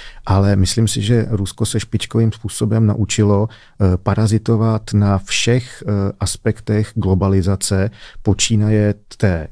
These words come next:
globalizace ekonomické, po-, eh, pokračuje přes, eh, globalizaci hodnotovou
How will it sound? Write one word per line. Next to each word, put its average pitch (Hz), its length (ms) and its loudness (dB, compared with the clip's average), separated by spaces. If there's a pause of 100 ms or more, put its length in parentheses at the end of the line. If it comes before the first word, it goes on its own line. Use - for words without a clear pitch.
globalizace 98 680 0
ekonomické, 113 760 0
po-, 110 160 -6
eh, 98 400 2
pokračuje 101 640 -2
přes, - 460 -4
eh, 98 300 -2
globalizaci 95 880 -2
hodnotovou 107 680 2